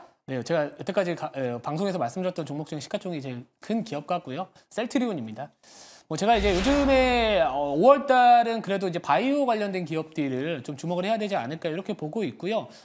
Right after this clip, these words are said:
그러니까 여-, 시장의 주변 환경들을 바라본다면은 좀 여러 가지 맞물리는 좀 키워드들이 있습니다. 뭐 예를 들면 제가 최근에 말씀드렸던 뭐 공개 방송에서 에스트팜 같은 경우에도 오늘 물론, 어, 지난밤 이제 시간에서 좀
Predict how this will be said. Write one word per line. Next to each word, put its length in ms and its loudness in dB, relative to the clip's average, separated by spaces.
그러니까 200 0
여-, 120 -8
시장의 400 2
주변 220 -4
환경들을 380 0
바라본다면은 760 -6
좀 100 -6
여러 160 2
가지 160 0
맞물리는 680 0
좀 200 -6
키워드들이 460 0
있습니다. 480 -10
뭐 120 -8
예를 200 -2
들면 320 0
제가 180 0
최근에 240 -2
말씀드렸던 680 0
뭐 80 -8
공개 180 -2
방송에서 400 -2
에스트팜 460 0
같은 260 0
경우에도 300 -2
오늘 260 2
물론, 480 -2
어, 180 -8
지난밤 540 0
이제 120 -8
시간에서 380 -4
좀 120 -4